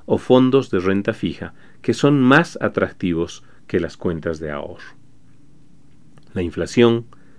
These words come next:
las condiciones negativas de las cuentas de ahorro, el incremento de los intereses y los costos hipotecarios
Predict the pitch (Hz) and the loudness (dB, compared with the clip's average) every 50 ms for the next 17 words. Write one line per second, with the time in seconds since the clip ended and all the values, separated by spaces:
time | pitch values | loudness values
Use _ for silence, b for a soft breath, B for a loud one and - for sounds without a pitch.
0 | b b b b b b b b b - 98 - - - 95 87 85 82 80 - | b b b b b b b b b -4 -4 -4 -4 -4 -4 -4 -4 -4 -4 0
1 | - 110 113 113 107 90 98 87 87 85 - 101 95 95 90 85 90 80 80 - | 4 4 6 6 4 2 0 -2 -2 -4 -2 -2 0 0 0 0 -2 -6 -6 -8
2 | - 92 90 85 82 85 82 85 82 80 87 98 104 101 90 87 85 82 - b | -8 -8 -8 -6 -6 -8 -6 -6 -4 -2 0 2 2 2 0 -2 -6 -10 -12 b
3 | b b b b b b b b - 143 113 113 107 104 101 107 95 98 107 113 | b b b b b b b b 6 6 6 8 6 4 2 2 2 2 2 2
4 | 113 - 117 104 98 92 90 - - 92 82 80 78 87 85 92 101 92 - - | 2 2 2 2 2 2 0 -4 -4 -10 -10 -8 -6 -2 2 4 4 4 4 0
5 | 92 85 - - - - - 107 87 82 78 - - - - 104 107 - - - | -6 -6 -6 -10 -16 -10 -6 -6 -4 -4 -6 -8 -8 -2 2 2 2 0 -2 -8
6 | - 82 - - - - 87 - - 101 - 104 90 85 85 90 90 - - | -8 -8 -8 -8 -8 -8 -6 -6 -6 -4 0 0 0 0 -2 -4 -8 -12 -18